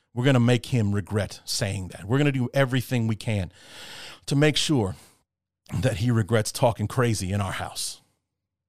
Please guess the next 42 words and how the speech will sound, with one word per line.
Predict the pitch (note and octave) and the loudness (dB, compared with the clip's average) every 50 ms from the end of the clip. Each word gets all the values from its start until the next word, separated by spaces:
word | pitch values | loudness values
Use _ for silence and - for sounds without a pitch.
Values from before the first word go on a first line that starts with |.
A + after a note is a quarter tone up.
| _ _ _ _ _ _ _ _ _ _ _ _ _ _ _ _ _ | _ _ _ _ _ _ _ _ _ _ _ _ _ _ _ _ _
By | - A2+ G#2+ | -2 0 2
going | F#2 B2+ C3+ C#3 C3 B2 | 4 4 6 6 6 6
down | A#2 B2+ B2+ B2+ B2 A#2 | 6 6 6 6 6 4
there, | A2 G2+ G2+ G#2 G2 F#2 - | 4 2 2 0 -2 -4 -4
or | A2+ G#2 - B2 | -6 -4 -2 -2
up | A#2 A2 - - | -2 -2 -2 -4
there, | G2 F2+ F2+ | -4 -4 -2
I | F2+ F#2 | -2 -4
should | - - F2 - | -4 -6 -6 -4
say, | - G2 F#2+ G2+ G#2 _ _ _ _ _ _ - | -4 -2 -2 -4 -4 _ _ _ _ _ _ 0
by | - C#3+ C3 | 2 2 4
going | G#2+ D#3 F3+ F3+ E3+ D3 D3 | 6 6 6 8 6 6 4
up | - A#2+ - | 2 2 0
there | - A2+ G2 F#2 F#2 F#2 - _ _ - | 0 2 2 2 0 -2 -6 _ _ -6
and | A#2+ A2+ - | -4 -2 0
kicking | - D3+ - - A2+ A2 | 0 -2 0 0 -2 0
his | - D#3+ D#3+ B2 G2+ | 2 2 2 2 2
ass | A2+ G2+ F#2+ G2 - - - - _ _ _ _ - | 0 -2 -2 -2 -4 -6 -8 -8 _ _ _ _ -4
in | C3+ C3+ B2 | -2 0 2
his | - C#3 B2 G#2 - | 2 2 0 0 -2
house. | - - - - - - - - _ _ _ _ _ _ _ _ _ _ _ _ _ _ _ _ _ _ _ _ _ _ _ _ _ - | -6 -10 -12 -10 -12 -12 -12 -14 _ _ _ _ _ _ _ _ _ _ _ _ _ _ _ _ _ _ _ _ _ _ _ _ _ -2
Nobody | A#2 B2 D3 F3+ G3+ F3 E3+ D3+ C#3 C3 A#2+ A2 | 0 2 4 4 4 4 4 4 4 4 2 2
out | G#2 A2 - - | 0 0 -2 -2
there | G#2 F#2 D#2+ - _ - | -4 -4 -4 -6 _ -6
is | A2+ - | -6 -4
talking | - - B2+ A2 - - G2 E2+ | -2 -2 -2 -2 -2 -4 -6 -8
like | F2 D#2+ - - | -8 -10 -12 -14
that. | - - - - _ _ _ _ _ _ _ _ _ _ _ _ _ _ _ _ _ _ _ _ _ _ _ | -16 -16 -16 -18 _ _ _ _ _ _ _ _ _ _ _ _ _ _ _ _ _ _ _ _ _ _ _
The | - A2 D#3 | 0 2 2
only | D#3+ F3 F#3 F3+ | 4 2 2 2
guy | D3+ E3+ E3 E3 D#3+ | 2 2 4 4 4
even | D3+ D#3+ D3+ C3+ D3 C#3+ C3+ B2 | 4 2 2 2 2 2 2 0
connect, | - - - C#3+ B2 B2+ C#3+ - _ _ | -2 -2 -2 0 2 2 0 -2 _ _
closely | - - D#3 D#3 E3 - - C#3+ B2+ | -2 2 4 4 4 2 0 -2 -2
connected | - - C#3 C3 C#3+ C#3+ - C3 A#2 | -2 -2 -2 0 0 -2 -4 -4 -4
to | - C#3+ | -2 0
the | B2 A#2 | 0 0
Bears | F#2+ B2 A#2+ A#2+ A#2 G#2 | 0 0 0 0 0 0
that's | G2+ A2 G2+ - | 0 -2 -4 -4
talking | - - B2+ D3 - D#3 D3 C#3+ | -2 -2 -2 -2 -2 -4 -2 0
that | D3+ D#3 - | 0 0 0
way | C#3 D3 D#3+ C4+ A#3+ | 0 -2 -2 -2 -4